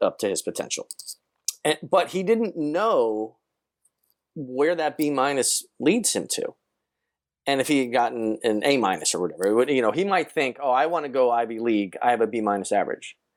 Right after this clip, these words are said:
And it's, it's incongruent with, you know, the reality of things. And, and just, you know, a-, as, as Derek Jeter was a rookie one year, he just had to learn the ropes. So it's not anything bad. It's just, you ju-, we need to teach them.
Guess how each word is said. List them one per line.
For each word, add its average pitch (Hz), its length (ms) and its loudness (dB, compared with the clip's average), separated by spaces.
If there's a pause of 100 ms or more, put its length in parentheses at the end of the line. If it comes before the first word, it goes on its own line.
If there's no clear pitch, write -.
(220)
And 139 100 0
it's, 135 220 0
it's 147 200 0
incongruent 151 800 0
with, 120 400 0 (180)
you 131 120 -2
know, 113 120 4
the 110 100 6
reality 117 720 0
of 82 100 -2
things. - 500 -8
And, 151 160 0
and 180 140 0
just, 196 220 0
you 190 80 0
know, 143 180 4 (140)
a-, - 260 -2
as, 165 300 0 (320)
as 139 160 -2
Derek 170 320 0
Jeter 165 320 0
was 123 240 4
a 120 60 -4
rookie 165 340 0
one 104 240 2
year, 101 180 2
he 165 140 -2
just 208 160 0
had 156 180 2
to 139 80 -4
learn 127 320 2
the 151 80 0
ropes. - 580 0 (280)
So 202 120 4
it's 196 140 2
not 220 300 0 (440)
anything 147 540 0
bad. 107 560 0
It's 143 320 0
just, - 420 2 (720)
you 110 160 -4 (120)
ju-, 131 160 0
we 143 100 0
need 147 180 2
to 131 80 -6
teach - 340 0
them. - 220 -4